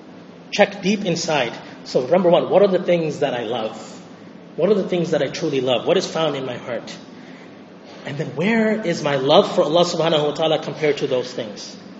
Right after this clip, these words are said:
Is my love for Allah subhanahu wa ta'ala greater and stronger than all of those other loves? Or is it not? And if it's not, we've got some serious work to do. And how do we fill our hearts?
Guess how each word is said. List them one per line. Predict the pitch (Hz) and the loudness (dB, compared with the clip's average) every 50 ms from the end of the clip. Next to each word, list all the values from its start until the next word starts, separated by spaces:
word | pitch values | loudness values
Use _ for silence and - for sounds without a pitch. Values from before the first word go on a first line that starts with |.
| - - - - - - - - - - - - - - - - - - - | -18 -20 -20 -20 -20 -20 -20 -20 -20 -20 -20 -20 -20 -20 -20 -20 -14 -8 -6
Is | 147 127 | -4 0
my | 143 160 | 2 4
love | 160 147 185 202 190 | 6 6 6 6 6
for | - 185 | 6 6
Allah | 180 185 | 6 6
subhanahu | 180 - 185 170 175 165 - | 4 4 2 2 2 2 4
wa | 170 | 4
ta'ala | 156 151 143 - | 4 4 4 6
greater | 135 156 175 208 208 214 214 214 | 8 8 8 8 8 8 8 8
and | 214 214 190 147 139 | 6 4 0 -2 -4
stronger | - - - 170 165 190 214 202 214 196 | -6 -4 -2 2 4 4 6 6 6 6
than | 175 190 180 | 6 4 2
all | 170 170 175 190 202 | 4 4 4 4 4
of | 190 190 | 4 4
those | 196 175 - - | 2 2 2 2
other | 175 185 185 190 180 | 2 4 4 4 4
loves? | 165 170 196 220 220 - - - - - - - - - - - - - - - - - - | 4 2 2 2 0 -4 -10 -12 -14 -16 -18 -18 -18 -18 -20 -20 -20 -20 -20 -20 -20 -10 -4
Or | - 147 151 - | -4 -2 -2 -2
is | 139 123 | -2 -2
it | 139 135 - | -2 -2 -2
not? | 139 131 113 101 - - - - - - - | -2 -2 -2 -4 -6 -10 -14 -14 -16 -14 -10
And | - 139 | -6 -6
if | 135 120 - | -6 -6 -6
it's | - - - - | -8 -8 -6 -2
not, | 143 139 147 143 143 - - - - - - - - - - - - | 0 0 2 0 0 -4 -8 -12 -14 -16 -16 -18 -18 -18 -16 -10 -8
we've | 139 120 - | -8 -4 -4
got | 143 127 - | -4 -4 -4
some | - 127 113 | -6 -8 -8
serious | - - 131 120 113 110 104 - - - - - - - - - - - - - | -6 -6 -6 -6 -6 -6 -8 -8 -10 -12 -12 -16 -18 -20 -18 -20 -18 -18 -6 -2
work | 123 131 120 - - | 0 0 0 -2 -4
to | - 120 | -6 -6
do. | 113 101 - - - - - - - - - - - - - - - - - - - | -6 -8 -10 -12 -18 -20 -20 -20 -20 -20 -20 -20 -20 -20 -20 -20 -20 -20 -18 -12 -10
And | 139 127 127 | -8 -8 -6
how | - - 160 180 196 | 0 4 6 8 8
do | 196 208 | 8 8
we | 196 202 185 | 6 4 4
fill | - 196 202 196 190 196 196 - - - - - - - - - - - - - - | 6 6 6 8 8 6 2 -2 -8 -12 -14 -16 -16 -18 -18 -20 -20 -20 -12 0 4
our | 170 175 | 6 6
hearts? | 156 - 180 175 175 175 - - - | 6 8 8 6 6 6 2 -6 -8